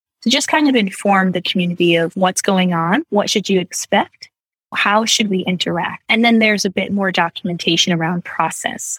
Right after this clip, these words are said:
like proposals. Whenever a proposal is put up for vote, how do you do that? What's the form that you fill out? What are the considerations that everyone should take into play before the vote?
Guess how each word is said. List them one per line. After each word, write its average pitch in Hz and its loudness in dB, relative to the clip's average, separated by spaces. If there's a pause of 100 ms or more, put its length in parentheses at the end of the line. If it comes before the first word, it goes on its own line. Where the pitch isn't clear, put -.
(120)
like 170 -2
proposals. - -2
Whenever 170 0
a 160 -4
proposal 190 -2
is - -6
put - -4
up 185 -2
for 185 -2
vote, 233 -2
how 226 0
do 262 2
you 262 4
do 277 2
that? 147 -4 (340)
What's - -2
the 233 -2
form 233 2
that 220 0
you 196 0
fill 185 0
out? 160 -4 (480)
What 202 2
are 247 4
the 233 -2
considerations 190 -2
that 175 0
everyone 185 2
should - -2
take 170 -4
into - -10
play 233 2
before 180 -4
the 170 -2
vote? 226 0